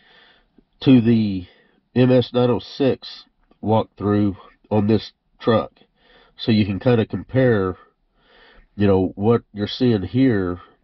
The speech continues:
and compared to what the Autel has. Here's special functions. Okay, we got learn functions. Four different learn, what the, what they're calling learn functions,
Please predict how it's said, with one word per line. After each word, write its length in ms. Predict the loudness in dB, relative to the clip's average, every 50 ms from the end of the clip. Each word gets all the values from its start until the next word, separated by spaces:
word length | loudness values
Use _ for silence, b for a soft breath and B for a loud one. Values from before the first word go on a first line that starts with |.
| _ _ _ _ -4
and 240 | -2 -2 -2 -4 -6
compared 440 | -8 -8 -4 0 2 2 2 0 -2
to 80 | -4 -4
what 260 | -2 0 0 0 -2 -4
the 200 | -6 -6 -6 -6 -4
Autel 500 | -4 -2 -2 -2 -2 -2 -4 -4 -4 -8 -12 _ _ -10
has. 420 | -8 -6 -6 -6 -8 -12 -16 -18 -20 _ B B B B B B B B B B
Here's 240 | -2 0 0 0 0
special 380 | -2 -2 -2 -2 -2 -2 -4 -2
functions. 600 | 0 -2 -2 -2 -4 -8 -10 -10 -10 -12 -16 -20 _ _ _ _ _ _ _ _ _ _ _ _ _ _ _ _ _ _ _ _ _ _ _ _ _ _ _ -2
Okay, 100 | 0 2
we 100 | 2 2
got 160 | 2 0 0
learn 360 | -2 -2 0 0 0 -2 -4
functions. 640 | -4 -2 -2 -2 -4 -4 -8 -8 -8 -10 -14 -20 -20 _ _ _ _ _ _ _ _ _ _ _ _ _ _ _ _ _ _ _ _ _ _ _ _ _ _ _ _ _ _ _ _ _ _ _ _ _ _ _ _ _ _ _ -20 -20 _ _ -4
Four 140 | 0 2 2
different 320 | 2 2 0 -2 -6 -4 -2
learn, 340 | -2 0 0 0 -2 -4 -6 -8
what 160 | -8 -6 -4
the, 80 | -6 -4 -2
what 180 | -4 -2 -2
they're 100 | -2 -4
calling 380 | -2 -2 -4 -2 -2 -2 -2 -2
learn 400 | -2 0 0 0 -2 -4 -8 -10 -10
functions, 540 | -10 -10 -10 -10 -12 -10 -12 -12 -14 -20